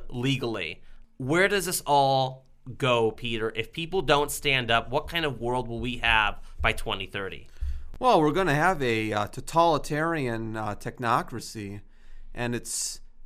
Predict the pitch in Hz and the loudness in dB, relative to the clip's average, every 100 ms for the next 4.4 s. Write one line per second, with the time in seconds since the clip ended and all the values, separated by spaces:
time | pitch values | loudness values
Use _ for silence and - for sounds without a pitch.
0 | - - 170 170 151 135 139 135 120 135 | -6 4 4 4 0 0 0 0 0 -2
1 | 127 110 135 135 143 110 98 - 127 110 | -2 -2 -2 -2 -4 -8 -8 -6 -4 -4
2 | 120 117 113 143 131 113 104 - 131 127 | -4 -6 -4 -4 -4 -4 -8 -8 -4 -2
3 | 113 107 123 123 101 98 - - - - | -2 0 0 0 -2 -8 -12 -14 -14 -14
4 | - - 113 113 | -10 0 4 6